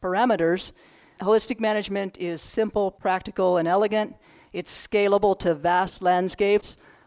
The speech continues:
Um, I'd just like you to think again, if we could take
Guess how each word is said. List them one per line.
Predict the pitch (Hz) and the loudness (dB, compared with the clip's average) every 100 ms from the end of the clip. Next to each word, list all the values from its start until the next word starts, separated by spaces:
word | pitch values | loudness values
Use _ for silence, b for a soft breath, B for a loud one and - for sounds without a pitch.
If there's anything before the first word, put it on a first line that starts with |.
| b | b
Um, | 175 170 - | -2 -2 -2
I'd | 180 175 | -6 -4
just | 180 | -2
like | 196 185 | -2 -2
you | 185 | -2
to | 170 | -2
think | 185 190 190 | -2 -2 -2
again, | 165 185 180 170 165 - | -4 -2 0 -2 -4 -6
if | 160 196 | -6 -2
we | 196 | -2
could | 202 180 | 0 -4
take | - 185 180 | 0 0 0